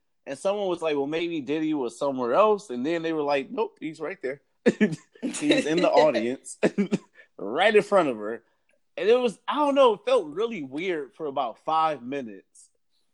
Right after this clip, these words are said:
Speaker 1: And then, like, Mary cleaned it up. But I don't know if you guys felt the same way. Like, how'd you
Speaker 2: Well,
Speaker 1: feel about that whole intro?
Speaker 2: Rihanna said that she's basically that, like, Mary is your fave's fave. She basically said that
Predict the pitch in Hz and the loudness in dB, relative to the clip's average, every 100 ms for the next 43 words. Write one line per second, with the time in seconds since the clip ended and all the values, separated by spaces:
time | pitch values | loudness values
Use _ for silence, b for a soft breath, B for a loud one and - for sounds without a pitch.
0 | _ _ - 123 123 123 120 113 107 101 | _ _ -10 -8 -6 -6 -4 -4 -4 -4
1 | 131 139 120 - 107 98 92 85 - - | -2 -2 -4 -10 -10 -6 -6 -8 -10 -10
2 | 95 92 - _ _ _ _ _ _ _ | -6 -6 -8 _ _ _ _ _ _ _
3 | - 170 208 196 147 156 165 151 - 139 | 2 6 6 6 4 0 -2 -2 -4 -8
4 | 120 113 123 120 120 101 98 131 143 135 | -6 -8 -8 -6 -6 -6 -4 -4 -2 2
5 | 160 135 120 117 113 117 104 113 113 110 | 2 0 -2 -4 -4 -6 -6 -6 -4 -6
6 | 107 117 98 90 87 87 _ _ 247 339 | -8 -12 -10 -10 -10 -14 _ _ -10 -6
7 | 330 415 480 - 233 277 381 208 196 185 | -4 -4 -4 -4 -4 -4 -4 -4 -4 -4
8 | - - 240 226 208 233 208 202 196 185 | -10 -16 -18 -12 -12 -12 -14 -16 -8 -6
9 | 170 - _ _ _ _ _ _ _ 185 | -6 -10 _ _ _ _ _ _ _ -8
10 | 185 180 - 196 220 226 208 196 185 185 | -8 -8 -14 -10 -6 -4 -6 -8 -10 -10
11 | 180 175 170 175 160 139 - 156 117 78 | -10 -10 -10 -8 -8 -10 -10 -8 -8 -10
12 | - - 220 240 226 185 185 - 208 - | -16 -12 -8 -8 -8 -14 -16 -8 -8 -6
13 | 175 165 | -4 -4